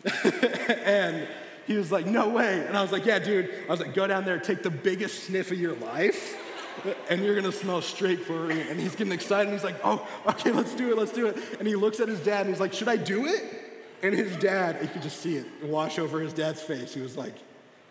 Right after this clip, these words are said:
"I mean, if you wanna snort water, son, <laughs> go ahead and do it,"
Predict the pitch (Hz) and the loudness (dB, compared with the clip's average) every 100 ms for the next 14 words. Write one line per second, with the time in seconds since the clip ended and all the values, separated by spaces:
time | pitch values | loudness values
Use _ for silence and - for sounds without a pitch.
0 | _ - 196 208 196 214 220 208 - 220 | _ -4 -2 0 -2 0 0 0 -2 0
1 | 220 220 185 240 233 - 202 226 196 - | 0 2 2 2 2 2 2 4 4 6
2 | - 233 240 214 196 196 247 202 | 4 4 4 4 2 0 2 2